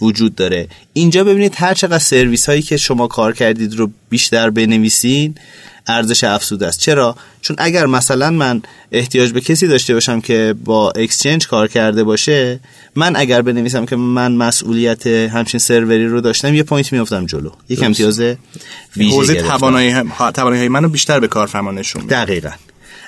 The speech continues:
Speaker 1: اما ممکنه به عنوان مثال شما بیست سال تو آی تی کار کرده باشید، هیچ موقع،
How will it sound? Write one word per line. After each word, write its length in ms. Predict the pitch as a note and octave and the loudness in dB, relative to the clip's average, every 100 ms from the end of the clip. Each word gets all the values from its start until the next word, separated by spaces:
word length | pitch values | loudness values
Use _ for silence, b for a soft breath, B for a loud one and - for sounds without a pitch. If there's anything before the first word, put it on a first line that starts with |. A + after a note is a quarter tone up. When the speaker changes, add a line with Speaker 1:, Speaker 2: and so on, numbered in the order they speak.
| - | -2
Speaker 1:
اما 220 | G#3 B3+ | 2 4
ممکنه 680 | A3 D#3+ D3 F#3+ E3 A#2 A2+ | 4 2 2 0 2 2 2
به 100 | B2+ | 2
عنوان 340 | C3 C3+ D#3+ | 2 2 0
مثال 640 | G3+ D3+ B2 D3 A#2 A2 G#2+ B B B | 2 0 0 0 2 2 0 B B B
شما 260 | - D3 D#3 | -2 0 2
بیست 240 | F3+ F3+ | 0 0
سال 160 | F#3 F3 | 0 2
تو 100 | D3 | 2
آی 160 | C3+ | 2
تی 140 | C3 D3 | 0 -2
کار 200 | E3 D#3 | 0 0
کرده 340 | B2+ A2+ A2+ | 0 2 2
باشید، 260 | A2+ - C3 | 0 0 -4
هیچ 180 | D#3+ | -4
موقع، 300 | E3 D#3+ D#3+ | -4 -2 -2